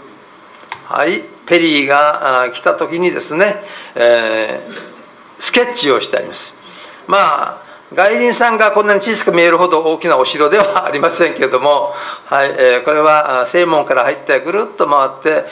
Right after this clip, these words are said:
えー、南のクルワに上がっていくところのアーチ、えー、がかかってますが、今現在はこの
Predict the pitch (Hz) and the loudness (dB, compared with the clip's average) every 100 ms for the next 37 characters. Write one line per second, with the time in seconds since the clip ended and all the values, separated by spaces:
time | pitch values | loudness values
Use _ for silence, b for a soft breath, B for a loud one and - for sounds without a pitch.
0 | B - 135 160 170 160 139 127 139 131 | B -2 0 2 0 0 -2 -2 2 2
1 | 123 120 185 208 202 - - 160 139 123 | 2 0 0 0 -2 -2 -2 0 2 2
2 | 110 - - - 143 139 127 - - B | 0 -2 -6 -2 -2 -4 -10 -12 -16 B
3 | B 135 123 117 120 139 139 139 - 113 | B -4 -2 0 0 -2 0 -2 0 -4
4 | - 156 165 151 - B B 165 160 170 | -4 0 2 2 -2 B B 0 2 2
5 | 151 123 113 120 | 4 2 4 0